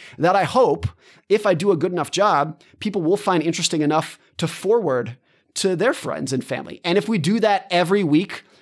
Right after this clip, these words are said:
for years on end, it'll eventually raise the brand awareness of the firm. That was the whole idea.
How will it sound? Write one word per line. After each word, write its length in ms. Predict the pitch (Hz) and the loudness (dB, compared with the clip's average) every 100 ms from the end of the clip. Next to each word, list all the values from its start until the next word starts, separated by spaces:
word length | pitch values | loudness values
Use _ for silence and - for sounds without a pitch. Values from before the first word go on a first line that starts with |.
| - | -20
for 320 | - 165 160 | -6 0 0
years 440 | 135 147 165 175 | 0 0 2 2
on 200 | 156 147 | 2 0
end, 340 | 123 139 208 - | 0 -2 -6 -6
it'll 180 | 175 170 | -4 0
eventually 380 | 156 156 151 160 | 2 2 2 0
raise 500 | 139 135 139 139 120 | 0 0 0 0 -2
the 60 | 139 | -2
brand 260 | 127 127 | -2 -2
awareness 380 | 127 127 151 - | -2 -6 -8 -10
of 40 | |
the 60 | 131 | -12
firm. 280 | - 139 147 | -12 -14 -12
That 100 | 165 | -8
was 120 | 208 | -4
the 80 | 214 | -2
whole 160 | 208 196 | -2 -2
idea. 280 | 175 185 | -4 -8